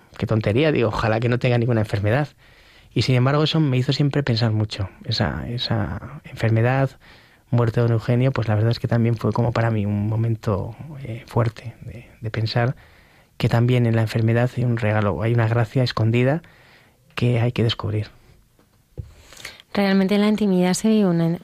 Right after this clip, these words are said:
Speaker 2: en la enfermedad se vive una intimidad muy fuerte con Jesucristo. Es, es un poco lo que decías, ¿no? Realmente en la enfermedad se abren esas, o sea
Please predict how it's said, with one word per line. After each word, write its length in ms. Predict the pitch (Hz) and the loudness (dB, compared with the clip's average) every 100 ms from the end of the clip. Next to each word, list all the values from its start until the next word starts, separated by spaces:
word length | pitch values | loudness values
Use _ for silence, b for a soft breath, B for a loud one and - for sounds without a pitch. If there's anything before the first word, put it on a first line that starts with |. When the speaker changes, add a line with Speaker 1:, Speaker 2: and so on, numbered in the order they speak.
| 196 202 | -6 0
Speaker 2:
en 200 | 170 170 | 2 4
la 80 | |
enfermedad 460 | 170 170 175 170 175 | 2 2 2 2 2
se 140 | - | 2
vive 120 | 202 208 | 2 4
una 120 | 196 | 2
intimidad 420 | 165 165 160 160 | 0 0 0 2
muy 160 | 165 156 | 0 -2
fuerte 380 | - 160 165 | -4 -4 -4
con 180 | 165 160 | -4 -2
Jesucristo. 800 | 160 151 165 - 190 - - 151 - b b b b b b _ - | -2 -6 -8 -2 -2 -4 -10 -14 -16 b b b b b b _ -8
Es, 300 | 170 - - | -8 -6 -8
es 480 | 185 175 156 - - | -6 -6 -6 -10 -6
un 220 | 180 170 | -4 -2
poco 320 | 170 170 170 | -2 -2 0
lo 180 | 185 170 | 0 -4
que 100 | 170 | -2
decías, 600 | 156 147 - 180 156 156 | -4 -2 0 2 0 -2
¿no? 240 | 175 214 285 - | -2 -4 -6 -8
Realmente 580 | 175 156 165 165 170 | -4 0 2 2 2
en 60 | 175 | 2
la 80 | 175 | 2
enfermedad 560 | 165 175 175 180 196 | 0 0 0 2 0
se 180 | 202 180 | 0 0
abren 280 | 170 170 170 | 0 2 2
esas, 520 | 170 175 170 165 - - - | 0 0 -2 -2 -6 -20 -14
o 40 | |
sea 240 | - 165 | -6 -6